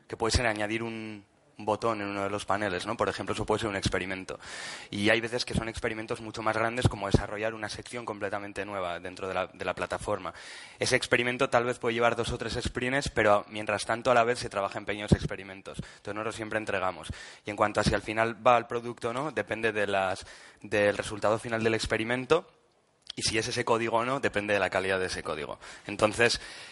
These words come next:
claro, nosotros como equipo tocamos todas las partes del producto, pero imagínate que hay un equipo que está centrado en el dashboard. Si nosotros hacemos un experimento en el dashboard y ese ex-, experimento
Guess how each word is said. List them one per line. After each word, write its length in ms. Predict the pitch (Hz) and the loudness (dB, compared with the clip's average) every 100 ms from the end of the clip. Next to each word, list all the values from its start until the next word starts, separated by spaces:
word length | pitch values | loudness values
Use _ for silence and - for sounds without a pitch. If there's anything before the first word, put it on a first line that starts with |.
| - - _ _ - - | -20 -20 _ _ -10 2
claro, 240 | 131 110 | 4 4
nosotros 400 | 104 104 131 135 | -2 -6 -6 -6
como 160 | 139 131 | -4 -6
equipo 300 | 123 135 151 | -4 -2 0
tocamos 360 | 120 117 131 | 0 0 0
todas 180 | - 117 | 2 2
las 120 | 110 | 2
partes 320 | 113 110 113 107 | 0 0 -2 -6
del 120 | 104 | -4
producto, 500 | 107 110 117 - 69 - _ _ _ | -4 -6 -6 -10 -14 -16 _ _ _
pero 380 | 113 107 104 98 - - - | 2 4 4 2 -4 -20 -8
imagínate 500 | 107 110 123 127 135 | 0 0 2 0 4
que 100 | 127 | 4
hay 100 | 127 | 4
un 100 | 123 | 0
equipo 340 | 120 131 156 | -4 -4 -2
que 80 | 143 | -2
está 220 | 117 120 | -4 -4
centrado 440 | 117 123 120 127 135 | -6 -4 0 0 0
en 80 | |
el 140 | 120 101 | -2 0
dashboard. 460 | 110 107 - 76 - | 2 0 -2 -8 -8
Si 140 | 107 | -6
nosotros 220 | 110 120 | -2 0
hacemos 320 | 123 127 123 131 | 0 -2 -4 -4
un 100 | 123 | -6
experimento 520 | - 127 120 117 117 | -2 -2 -2 -2 -2
en 60 | |
el 120 | 113 110 | -2 4
dashboard 460 | 123 120 139 143 - - - - _ - | 4 4 0 0 -4 -20 -20 -20 _ -8
y 140 | 127 120 | 2 4
ese 180 | 120 127 | 4 2
ex-, 120 | - | -2
experimento 640 | - - 120 120 120 127 | 2 4 2 -2 -6 -4